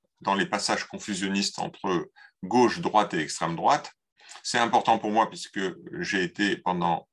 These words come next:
euh, dix-sept ans militant du C R S, puis du M D C, donc c'est assez important pour moi de revenir sur le fait que le nom de Jean-Pierre Chevènement est,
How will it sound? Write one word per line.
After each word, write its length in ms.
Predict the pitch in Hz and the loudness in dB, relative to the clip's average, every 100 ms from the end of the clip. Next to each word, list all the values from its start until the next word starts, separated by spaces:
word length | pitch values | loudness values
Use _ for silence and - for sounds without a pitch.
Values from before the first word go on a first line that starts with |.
| - | -12
euh, 80 | 82 - - - | -12 -14 -20 -16
dix-sept 460 | 90 110 - 98 110 | -6 -4 -2 0 2
ans 220 | 101 92 | 2 2
militant 600 | 92 104 104 90 101 92 85 | -2 -2 -4 -4 -2 -2 -2
du 160 | 78 | -8
C 160 | 76 85 | -4 -2
R 100 | 90 | 0
S, 400 | 117 - - _ _ _ _ | 0 -2 -4 _ _ _ _
puis 200 | - 110 | -2 0
du 160 | 92 170 | 2 2
M 140 | 85 | 0
D 120 | 90 | 0
C, 240 | 95 143 131 | 0 0 0
donc 240 | 98 90 | -2 -4
c'est 220 | - 90 | -4 -4
assez 220 | 85 - | -4 -2
important 420 | 95 87 85 101 87 | -2 -2 -2 -2 -2
pour 140 | 87 | -2
moi 140 | 85 92 | -2 -2
de 100 | 80 | 0
revenir 500 | 90 98 110 107 - _ - - - - _ | 0 0 -2 -2 -4 _ -20 -20 -20 -20 _
sur 240 | - 110 | -6 -2
le 100 | 101 | 0
fait 220 | 98 107 | 0 -2
que 100 | 90 | -2
le 640 | 92 85 - - - - 87 | -6 -6 -12 -16 -18 -6 -2
nom 220 | 98 117 | 0 0
de 40 | |
Jean-Pierre 360 | 101 98 90 90 | 2 0 0 -4
Chevènement 640 | - 87 92 95 95 85 82 | -4 -6 -4 -2 0 0 -4
est, 140 | 80 | -14